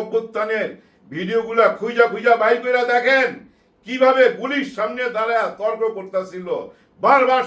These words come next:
সামনে আগায় যাইতেছিল, কিচ্ছু মানতেছিল না। তারপরে চইলা আসেন না,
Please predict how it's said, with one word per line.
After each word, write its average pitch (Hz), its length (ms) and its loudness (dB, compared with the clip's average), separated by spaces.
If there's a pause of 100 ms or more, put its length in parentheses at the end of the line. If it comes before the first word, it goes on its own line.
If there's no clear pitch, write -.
সামনে 240 280 -6 (120)
আগায় 226 320 -2
যাইতেছিল, 180 440 -12 (460)
কিচ্ছু 269 360 -10 (120)
মানতেছিল 175 600 -8 (180)
না। 98 100 -12 (600)
তারপরে 170 460 0 (100)
চইলা 170 320 -4
আসেন 175 240 -8 (100)
না, 156 80 -2